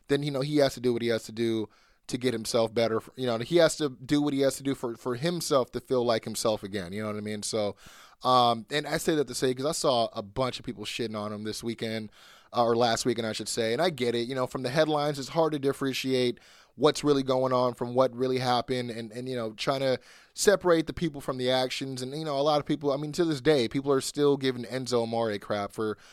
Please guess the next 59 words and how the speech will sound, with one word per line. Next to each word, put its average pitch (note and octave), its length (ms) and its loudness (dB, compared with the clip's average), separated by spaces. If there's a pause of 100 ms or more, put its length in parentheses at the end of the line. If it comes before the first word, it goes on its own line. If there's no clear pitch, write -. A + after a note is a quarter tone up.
(200)
you A#2+ 80 -4
know, A#2 60 0
the G#2+ 100 2
rape B2+ 220 2
allegations, A#2+ 640 0
despite C3 500 2
being, A#2+ 300 -4
you A#2+ 80 -6
know, G2+ 280 -4
uh, G2 280 -8 (140)
you B2+ 100 -10
know, G2 180 -14
not A#2+ 220 -8
being A#2+ 180 -6
charged C3+ 380 0
for C3+ 300 2
it C3 60 2
and B2 100 -6
all A#2+ 80 -6
this A#2+ 120 -4
stuff. B2 320 2
And, A2+ 140 -6 (380)
you F3+ 60 0
know, F3+ 120 2
and F#3+ 140 -4
just B3 180 2
because A#3+ 320 0
you F#3 60 -4
support D#3+ 400 2
somebody D#3 520 2 (320)
doesn't G#3+ 280 2
mean G3 140 0
that E3+ 120 6
you D#3+ 80 -8
support, D3+ 540 0
you D#3 80 -8
know, B2 400 0
any D3 100 -4
of D3+ 60 -2
the B2 80 -4
bad G#2+ 240 -4
decisions A#2+ 400 -8
they A2 100 -4
make, A#2 320 -4
you A2+ 80 -6
know A#2+ 60 -4
what A#2 100 -4
I A#2 40 -8
mean? A#2+ 240 -6
I A#2 40 -6
mean, A#2+ 240 -8
supporting E3 380 0
someone D#3+ 260 -2
even D3+ 220 -4
goes C#3+ 260 2
to C#3 80 -10
the C3+ 60 -12
point C#3+ 320 -4
of C3 80 -4